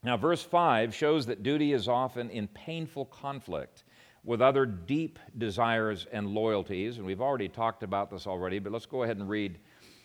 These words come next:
uh, verse five. Now the king had commanded Joab, Abishai, and Ittai, saying, "Deal gently for my sake with the young man Absalom."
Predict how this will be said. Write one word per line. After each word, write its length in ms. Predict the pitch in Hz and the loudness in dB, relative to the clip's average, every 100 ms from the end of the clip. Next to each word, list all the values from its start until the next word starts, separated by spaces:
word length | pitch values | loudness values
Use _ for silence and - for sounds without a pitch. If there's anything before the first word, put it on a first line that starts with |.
| _ _ | _ _
uh, 120 | 95 | -4
verse 240 | 95 104 - | -2 -2 -4
five. 500 | - 113 90 98 107 - _ _ _ _ _ _ _ _ 101 | 0 2 2 0 -6 -18 _ _ _ _ _ _ _ _ -2
Now 120 | 117 | -2
the 80 | 113 | 0
king 300 | 160 196 196 | 0 0 0
had 200 | 175 120 | -2 -2
commanded 520 | 127 127 143 156 127 | -4 0 0 -2 -2
Joab, 580 | 127 127 123 120 135 - | 2 4 6 4 0 0
Abishai, 600 | 120 135 139 - 117 123 | -2 0 -2 -2 0 0
and 220 | 120 107 - | -2 -2 -2
Ittai, 400 | 139 120 95 90 | -4 -2 -2 -2
saying, 500 | - 80 78 87 104 _ - - _ _ - | -4 -4 -4 -6 -10 _ -20 -20 _ _ -8
"Deal 300 | 101 151 190 | 2 6 6
gently 540 | 135 127 165 170 165 165 | 4 0 -2 0 0 0
for 200 | 160 120 | 0 0
my 460 | 113 127 131 135 - | 2 2 2 -2 -6
sake 540 | - 113 92 90 113 - | -10 -2 0 0 -4 -10
with 280 | 113 113 - | -4 -4 -2
the 100 | 110 | -4
young 260 | 104 117 117 | 0 0 0
man 260 | 110 104 | 0 -2
Absalom." 720 | 107 123 110 107 85 73 90 | -2 -2 -2 -4 -4 -4 -8